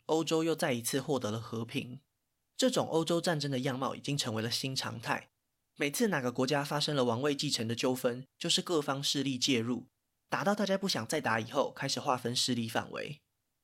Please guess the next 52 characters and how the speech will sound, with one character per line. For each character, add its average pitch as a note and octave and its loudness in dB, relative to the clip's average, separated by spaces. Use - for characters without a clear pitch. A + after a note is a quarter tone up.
国 C3 2
与 E3+ -2
国 B2 2
之 B2+ -2
间 C3+ 0
的 C3 0
外 B2+ 4
交 A#2+ 2
关 A#2+ 0
系 A#2+ -4
至 B2+ -2
关 A#2 -2
重 A2+ -2
要， A2 0
牵 A3 2
一 A#3 6
发 A2+ -2
动 D3+ 0
全 A#2 -2
身 B2+ 0
的 A#2+ -2
情 A2+ -4
况 A#2 -4
也 A2+ -8
是 C3+ 0
越 D#3+ 0
来 A2 0
越 B2 0
明 G2 -10
显。 - -6
但 A3+ 2
是 A#3+ 4
从 D3+ 2
各 F3 2
方 D#3+ 0
面 E3 -2
来 A2+ 0
说， C3+ 4
法 A#2+ -4
兰 A2 -2
西 D3+ 0
投 D3 0
入 C3+ 2
的 B2+ 2
程 A#2 -2
度 C3 2
已 G#2+ -2
经 C3+ 0
降 C#3+ 0
低 B2+ -2
很 A#2+ -8
多， A#2 -4